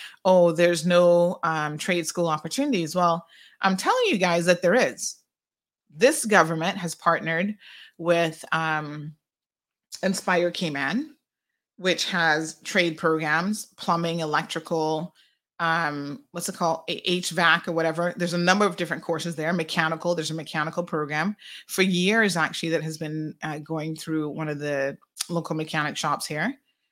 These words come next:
And if Caymanians are not taking advantage of those programs, why do we continue to say that trade schools don't exist? I'm getting to the point now where I'm recognizing it's not the existence of the trade school.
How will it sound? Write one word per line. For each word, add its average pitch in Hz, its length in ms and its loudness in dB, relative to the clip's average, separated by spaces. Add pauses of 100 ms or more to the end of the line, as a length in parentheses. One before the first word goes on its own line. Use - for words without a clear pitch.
(520)
And 208 160 6
if 214 140 0
Caymanians 247 600 2
are 240 60 2
not 196 240 2
taking 208 320 -2
advantage 180 800 0 (100)
of 170 160 2
those 156 160 2
programs, 170 600 0
why 165 260 2
do 220 140 0
we 226 120 -2
continue 175 500 -2
to 190 100 -6
say 156 440 -4 (340)
that 160 180 2
trade 175 320 0
schools 175 340 0
don't 185 240 0
exist? 190 600 -2 (1040)
I'm 269 220 4
getting 302 180 0
to 269 80 2
the 208 80 4
point 190 280 0
now 196 180 4
where 185 100 2
I'm 170 120 0
recognizing 165 800 -2
it's 180 200 -4
not 196 300 2
the 190 60 2
existence 170 520 -4
of 156 100 -4
the 139 60 -6
trade 247 320 -2
school. 156 480 -4